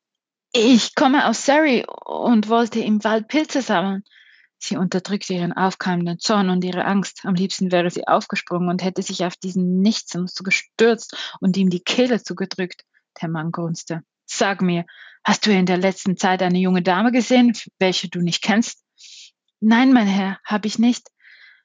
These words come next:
Meine Augen sind aber auch nicht mehr die jüngsten.“ Sie begann heftig zu husten und strich über ihre offenen, zerschundenen Füße. „Ah“, meinte er angewidert. „Kommt, Männer,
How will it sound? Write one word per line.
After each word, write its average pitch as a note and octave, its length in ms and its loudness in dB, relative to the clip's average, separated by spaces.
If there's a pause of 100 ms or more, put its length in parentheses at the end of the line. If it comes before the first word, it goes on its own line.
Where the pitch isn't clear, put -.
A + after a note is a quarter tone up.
(140)
Meine G#3 360 2
Augen A3 180 2
sind G3 240 -4
aber F3 280 -2
auch F#3+ 140 -6
nicht - 220 -2
mehr G3+ 140 0
die F#3+ 100 -6
jüngsten.“ G#3 600 0 (560)
Sie - 160 -8
begann D#3+ 300 -6
heftig F3+ 440 -4
zu E3+ 160 -10
husten F#3 420 -4 (340)
und F#3+ 140 -2
strich - 300 -2
über F#3+ 140 -4
ihre F3+ 220 -2
offenen, F#3+ 420 -2
zerschundenen F#3 580 -2
Füße. F#3 380 -4 (140)
„Ah“, E3 320 -2 (840)
meinte F3 260 -4
er D#3 160 -2
angewidert. E3+ 680 0
„Kommt, C4 260 0
Männer, F#3 320 0